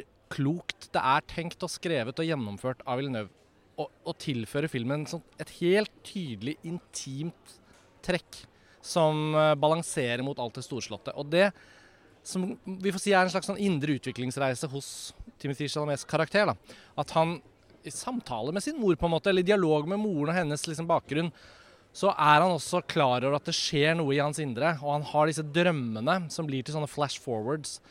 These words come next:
på at han får sånne forespeilinger om hva som skal skje, mennesker han skal møte, inkludert Zendayas rollefigur. Og måten vi liksom balanserer ut de der elementene på, synes jeg er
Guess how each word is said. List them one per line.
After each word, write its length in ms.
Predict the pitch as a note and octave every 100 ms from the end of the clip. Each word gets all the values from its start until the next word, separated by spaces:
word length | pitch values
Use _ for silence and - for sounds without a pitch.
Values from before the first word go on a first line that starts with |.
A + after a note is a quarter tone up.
| - - - _
på 140 | D3 D3
at 380 | D3 C#3+ C#3+ D#3+
han 80 | -
får 140 | D3+
sånne 140 | D#3+ -
forespeilinger 640 | D#3 A2+ - A#2+ B2 C#3
om 80 | C3+
hva 80 | A#2
som 80 | B2
skal 200 | - -
skje, 160 | D3 D3 D3+ - _ - -
mennesker 300 | D3+ C3 B2
han 80 | B2+
skal 140 | D#3 C#3+
møte, 320 | B2 - D#3+ D#3+ D3
inkludert 460 | C#3 B2 C3 B2+ -
Zendayas 460 | C#3 C3 B2 B2 -
rollefigur. 460 | B2 A2 B2 D#3 D3+ - - - - F#3
Og 140 | F#3
måten 560 | G#3+ A3 E3 - - E3
vi 60 | F#3
liksom 640 | E3+ E3+ F3+ E3 F3 F3 - -
balanserer 680 | D3+ D#3+ F3 - D#3 C3 D3 D#3
ut 80 | - _ -
de 140 | D#3+ C#3
der 400 | C3+ D3 F#3 F#3 - F3
elementene 480 | F3 C3 - C3+ C3
på, 140 | G#3+ - _ - _
synes 380 | - - D3 F3+
jeg 80 |
er 100 | F3